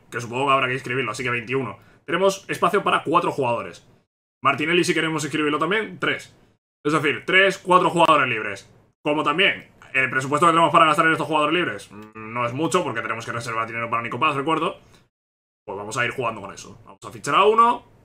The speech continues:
ficharemos a dos, ficharemos a tres seguramente y veremos cómo está el presupuesto y si podemos gastar en un cuarto o no. Vale, por aquí lo que ha quedado libre a estas alturas de mercado, que evidentemente pues ya ha pasado bastante. Eh,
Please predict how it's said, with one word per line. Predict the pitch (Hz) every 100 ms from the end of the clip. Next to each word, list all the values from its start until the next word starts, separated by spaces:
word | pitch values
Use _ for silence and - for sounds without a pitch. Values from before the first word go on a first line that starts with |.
| _ _
ficharemos | 110 120 120 139
a |
dos, | 190 233 220 - - _ _ _ _ _ _ _ _ _ _ _ _ -
ficharemos | 123 135 151
a | 175
tres | 190 208
seguramente | 202 202 240 262 185 240
y | 208
veremos | 185 190
cómo | 190 190
está | 185
el | 185
presupuesto | 180 190 214 208
y |
si | 180
podemos | 165 170 156
gastar | 147 156
en | 151
un |
cuarto | 139 151 170 165
o | 113
no. | 104 - - -
Vale, | 123 151
por | 139 147
aquí | 139 233
lo | 247
que | 214
ha | 208
quedado | 233 233 208
libre | 202 214 240 247 - -
a | 131 139
estas | 185
alturas | 170 151 190
de | 180
mercado, | 143 131 170 110 95
que |
evidentemente | 104 110 113 117 120 127
pues | 123 113
ya | 113
ha | 117
pasado | 117 123 123 131 131 127
bastante. | 117 113 123 113 92 - _ _ _ _ _ -
Eh, | 131 139 139 139 135 135 135 135